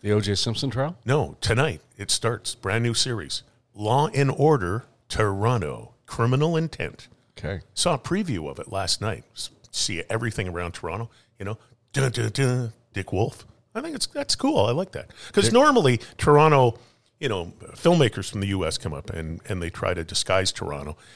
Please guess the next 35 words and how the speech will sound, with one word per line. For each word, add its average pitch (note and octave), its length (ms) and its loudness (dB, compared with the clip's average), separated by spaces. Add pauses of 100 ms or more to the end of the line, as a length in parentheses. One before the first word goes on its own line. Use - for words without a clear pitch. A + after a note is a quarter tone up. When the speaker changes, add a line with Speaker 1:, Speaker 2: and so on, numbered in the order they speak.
(160)
Speaker 2:
and E2 100 -6
they D#2 100 -4
say, - 280 -4
you A2+ 80 -4
know, D2 100 -10
they - 140 -10
try - 180 -4
to F2 80 -4
use E2 220 -4
it D#2+ 80 -6
as D2+ 180 -6
New D2 60 -12
York A2+ 460 4
or - 20 -16
Boston A2+ 480 0
or C#2+ 160 -12
Chicago. A2 640 0 (340)
But G#2+ 140 2
now D3 220 4
Toronto's C3 400 0
gonna C3 180 -2
get B2+ 140 0
its, - 260 -2
uh, B2+ 160 -4
own C#3 160 2
T C#3 180 -4
V F#2+ 140 -4
show, G2 260 -2
and D3+ 80 -4
they're G#2+ 120 -2
gonna A#2 240 -4
show A2+ 240 2
everything A2+ 340 -2
in G#2+ 80 0
Toronto. A2 400 0